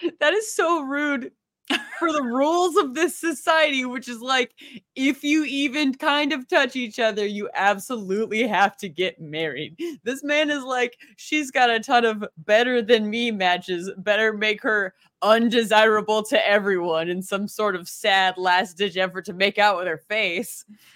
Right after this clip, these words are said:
Speaker 2: Yeah, and, uh, here's the thing. Over the course of some conversations that happen, like, they kinda keep meeting up and chatting. Um, she keeps trying to express to him,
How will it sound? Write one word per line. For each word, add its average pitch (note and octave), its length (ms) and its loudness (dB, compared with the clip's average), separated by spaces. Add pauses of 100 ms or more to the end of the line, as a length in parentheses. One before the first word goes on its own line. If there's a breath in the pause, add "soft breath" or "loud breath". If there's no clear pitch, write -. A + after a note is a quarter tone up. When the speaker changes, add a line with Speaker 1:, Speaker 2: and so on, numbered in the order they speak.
(280 soft breath)
Speaker 2:
Yeah, C#4+ 280 4
and, C#4+ 240 0
uh, B3+ 60 -4
here's D#4+ 360 -2
the E4+ 60 -4
thing. A#3 240 2
Over B3 200 2
the E4+ 80 -6
course A#3 300 2
of A#3 140 -10
some G3+ 180 -4
conversations F3 800 -6
that - 140 -4
happen, D3 500 -2
like, C#3 200 -6
they D#3+ 120 -4
kinda C#3 260 -10
keep D#3 300 -12
meeting D3+ 280 -8
up C#3 140 -10
and D3+ 120 -12
chatting. - 520 -10 (380 soft breath)
Um, F#3+ 420 4 (340)
she D4 380 -2
keeps D#4+ 300 -6
trying A3+ 240 0
to G3+ 60 -4
express E3+ 520 -6
to F3+ 80 -12
him, E3 380 -10